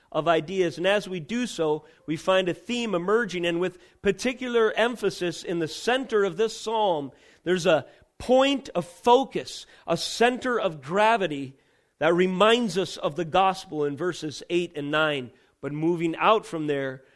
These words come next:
there's beautiful shades of understanding to glean as well. So that will provide me my basic structure as I move through the following five points, and here's a heading for you. Five teachable moments considering pain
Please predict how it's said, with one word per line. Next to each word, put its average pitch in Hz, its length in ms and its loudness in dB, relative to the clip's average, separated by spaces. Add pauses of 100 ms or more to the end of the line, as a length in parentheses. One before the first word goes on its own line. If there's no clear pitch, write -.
(140)
there's 156 220 -2
beautiful 175 500 -2
shades 175 440 0
of 143 100 -8
understanding 156 680 -2
to 135 100 -12
glean 139 380 -6
as 123 180 -10
well. 123 440 -6 (280)
So - 140 -10
that 220 180 8
will 247 120 4
provide 202 520 6
me 214 120 2
my 170 160 2
basic 208 480 -2
structure 156 640 -4 (260)
as 156 180 0
I 160 80 2
move 175 280 0
through 180 180 -6
the 147 80 -4
following 175 560 2
five 160 400 -2
points, 156 400 -6
and 143 80 -12
here's 147 260 -6
a 139 80 -8
heading 143 300 -4
for 147 280 -6
you. 120 280 -10 (420)
Five 208 520 2
teachable 202 500 -2
moments 175 600 -2
considering 185 640 -4
pain 143 640 -8